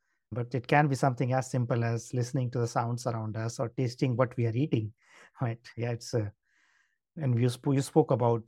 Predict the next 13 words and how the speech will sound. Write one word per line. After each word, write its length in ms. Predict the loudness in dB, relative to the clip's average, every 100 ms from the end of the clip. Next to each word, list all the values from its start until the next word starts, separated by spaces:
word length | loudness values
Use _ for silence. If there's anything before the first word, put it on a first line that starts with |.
| -4
just 340 | -2 -2 -4 0
being, 340 | 2 2 0
a 60 | -2
state 260 | -2 -2
of 160 | -2 -2
being. 280 | 2 2 0
And 140 | -2
it's 260 | -4 -6 -10
funny 340 | 4 6 8 8
that 180 | 4 2
we 80 |
have 220 | 0 0 -2
to, 180 | -10